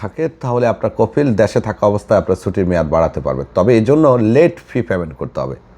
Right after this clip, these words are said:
অর্থাৎ ছুটির জন্য আমরা যে টাকাটা ডালি সেটা প্রথমেই বললাম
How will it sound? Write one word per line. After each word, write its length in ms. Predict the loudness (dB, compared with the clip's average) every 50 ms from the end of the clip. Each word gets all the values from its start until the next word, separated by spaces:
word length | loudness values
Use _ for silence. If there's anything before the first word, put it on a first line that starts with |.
| -8 -4 -4
অর্থাৎ 240 | -2 0 2 0 0 0 -4 -20 -20 -20 _ -4
ছুটির 240 | -4 -2 -2 0 0 0
জন্য 120 | 0 2 2 2
আমরা 120 | 2 2 2 2
যে 60 | 0 0 0
টাকাটা 300 | -2 -2 0 0 0 0 0 0
ডালি 200 | 0 -2 -2 -4 -10 -14 -20 -20 -16 -10
সেটা 220 | -6 0 2 2 2 2 0 -8 -20 -20 -20 -20 -16 -6 -2
প্রথমেই 340 | 0 0 2 2 4 4 4 4
বললাম 220 | 4 4 2 2